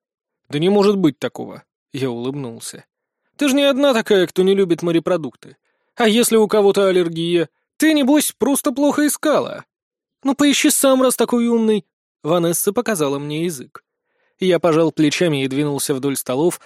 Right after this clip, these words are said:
оглядывая, что же предлагает Академия сегодня. У меня, в отличие от Ванессы, предрассудков касательно даров моря не было. Мне в свое время лягушек и термитов жрать доводилось, причем сырыми.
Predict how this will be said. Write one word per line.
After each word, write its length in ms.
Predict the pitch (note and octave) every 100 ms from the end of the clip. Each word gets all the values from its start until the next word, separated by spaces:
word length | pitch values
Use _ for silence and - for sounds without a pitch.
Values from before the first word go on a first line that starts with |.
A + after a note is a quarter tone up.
| _ _
оглядывая, 560 | C3+ C#3+ A#3 F#3+ F#3+ F#3
что 240 | - A3+
же 100 | A3
предлагает 560 | A3 F#3+ E3 C#3+ C#3 C#3
Академия 520 | C3+ B2 B2 A#2+ B2
сегодня. 640 | - C3+ C3 A#2 A#2+ - _ _ _ _ _ -
У 80 |
меня, 260 | F3 A3+ D4+
в 40 |
отличие 380 | B3 A#3 A3+ A3
от 80 | G3+
Ванессы, 500 | F3+ G3 F#3 - F#3
предрассудков 720 | F3 D3 C3+ - D#3+ - D3
касательно 560 | D#3 - D3+ C#3+ B2+ B2+
даров 300 | A#2+ A2+ -
моря 320 | D3 E3 D#3+
не 200 | E3 E3+
было. 340 | A2+ G2+ - _ _ _ _ _ F3+
Мне 240 | C4 D#4+
в 40 | -
свое 260 | A3+ B3+
время 240 | B3 C#4+ B3+
лягушек 500 | A#3 G3+ B3+ B3+ B3
и 20 |
термитов 560 | A3 A3+ G#3+ C4 C4 F3+
жрать 320 | F3 E3+ C#3+
доводилось, 640 | B2+ C3 B2+ A#2+ A2+ - - _ _
причем 380 | D3 D#3+ G#3+ G3+
сырыми. 640 | - G3+ A#3 F3+ F3